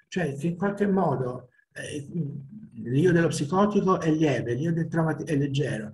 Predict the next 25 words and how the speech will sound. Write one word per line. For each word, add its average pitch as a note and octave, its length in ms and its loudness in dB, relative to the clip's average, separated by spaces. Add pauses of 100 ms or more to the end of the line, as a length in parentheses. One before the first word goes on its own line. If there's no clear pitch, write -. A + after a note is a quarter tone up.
(160)
è, C#3 100 -6
è C3+ 200 0
debole, B2 500 2
l'io D3+ 220 0
del E3+ 160 0
traumatizzato D3 800 0
è F3 40 4
momentaneamente D3+ 800 0
messo D3+ 240 -2
fuori D3 220 0
uso D#3 260 2
dal D3 160 -2
trauma, A#2 400 -4 (200)
ma E3+ 120 0
tutti G#3+ 300 4
noi G#3+ 220 8
in C3+ 80 2
certi C#3 280 2
momenti C#3 380 2
abbiamo B2 260 -2
delle B2+ 180 -4
oscillazioni A#2 680 -8
nella G2+ 180 -8
forza G2+ 360 -18
dell'io G2+ 420 -12